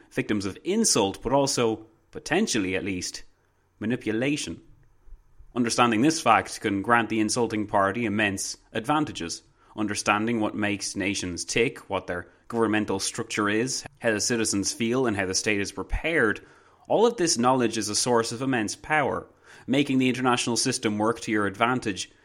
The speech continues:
involves investing time and money into gleaning this information before any plans are made. Once sufficiently armed, it becomes a question of how to use this information to your advantage.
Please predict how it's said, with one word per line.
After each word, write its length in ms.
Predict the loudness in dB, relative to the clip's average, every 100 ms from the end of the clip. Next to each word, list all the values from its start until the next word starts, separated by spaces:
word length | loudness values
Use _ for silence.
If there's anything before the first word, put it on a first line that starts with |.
| -8
involves 380 | 0 2 4 2
investing 500 | 2 2 2 -2 -4
time 400 | -6 -4 -2 0
and 100 | 0
money 320 | 0 -2 -4
into 200 | -6 -8
gleaning 460 | -8 -4 -2 0 -2
this 160 | -2
information 640 | -4 -6 -4 0 0 0 -6
before 320 | -6 0 2
any 140 | 2 -2
plans 340 | 0 0 0
are 80 | -4
made. 460 | -2 -4 -4 -6 -12 _ _ -20 -8
Once 280 | 0 2 2
sufficiently 800 | 0 -4 -4 -2 -2 -2 -2 0
armed, 400 | 4 4 4 -2
it 60 | -6
becomes 320 | -4 -2 -2
a 40 |
question 460 | 2 2 2 -2 -2
of 80 | 0
how 140 | 0
to 120 | -2
use 400 | -2 2 4 2
this 160 | -2 -2
information 640 | -2 0 0 0 -2 -6
to 100 | -4
your 140 | -4 -4
advantage. 640 | 0 0 0 -4 -14